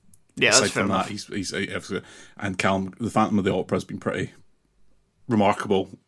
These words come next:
Speaker 2: career all, all told. And then, uh, three more players in front of them. Uh, Lewis Ferguson in the middle, uh, with, uh, David Turnbull to his left and James Forrest on the right. Obviously not James Forrest of this season, but a legacy pick.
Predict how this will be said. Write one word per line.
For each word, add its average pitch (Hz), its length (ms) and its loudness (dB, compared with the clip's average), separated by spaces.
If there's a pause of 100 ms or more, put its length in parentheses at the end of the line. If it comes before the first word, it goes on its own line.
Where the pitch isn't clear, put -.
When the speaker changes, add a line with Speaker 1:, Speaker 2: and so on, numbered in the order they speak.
(360)
Speaker 2:
career 104 340 4
all, 101 220 2 (120)
all 113 140 4
told. 101 300 -2 (640)
And 123 140 6
then, 113 360 6 (140)
uh, 113 280 6
three 156 480 4
more 123 200 6
players 123 280 4
in 110 80 0
front 123 200 2
of 113 120 -4
them. 113 500 6 (180)
Uh, 104 260 4
Lewis 143 220 6
Ferguson 120 380 4
in 107 80 4
the 107 60 4
middle, 104 500 4
uh, 98 440 2
with, - 500 -4
uh, 98 400 -8 (300)
David 95 220 0
Turnbull 104 280 0
to - 140 -6
his 95 180 -2
left 101 400 -4
and 101 220 -6
James 101 240 -6
Forrest 101 420 0
on - 80 -6
the 98 80 -4
right. 98 240 0
Obviously 107 320 2
not 104 160 4
James 101 220 0
Forrest 98 320 0
of 104 80 -8
this 143 180 4
season, 139 320 4
but 98 260 0
a 104 80 2
legacy 123 440 2
pick. - 340 0